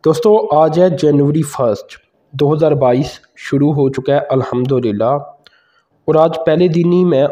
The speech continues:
आपसे दो development share करने जा रहा हूँ और दोनों ही बड़ी development होंगी। एक दोस्तों एफ़बीआर के tax के मुतल्लक है, जिन्होंने अगले पिछले सारे record तोड़ दिए हैं। और दूसरी development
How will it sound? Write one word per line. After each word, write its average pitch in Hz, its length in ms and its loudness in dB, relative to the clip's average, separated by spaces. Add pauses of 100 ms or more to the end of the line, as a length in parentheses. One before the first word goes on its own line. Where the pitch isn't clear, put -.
(120)
आपसे 123 320 -4
दो 147 280 0
development 135 580 -2
share 135 220 -2
करने 120 300 -2
जा 110 240 0
रहा 113 100 -4
हूँ 135 240 -4
और 143 140 0
दोनों 147 360 0
ही 160 100 -2
बड़ी 135 340 0
development 104 440 -4 (120)
होंगी। 92 440 -8 (1000)
एक 156 140 -2
दोस्तों 180 560 0
एफ़बीआर 147 440 0
के 139 140 -4
tax 131 420 -4
के 165 120 -4
मुतल्लक 127 460 -2
है, 143 140 0
जिन्होंने 139 360 0 (100)
अगले 143 260 0
पिछले 147 360 -6
सारे 135 340 0
record 120 380 -2
तोड़ 123 300 -2
दिए 135 400 -4
हैं। 127 140 -2
और 143 240 -2
दूसरी 143 420 -2
development 101 640 -4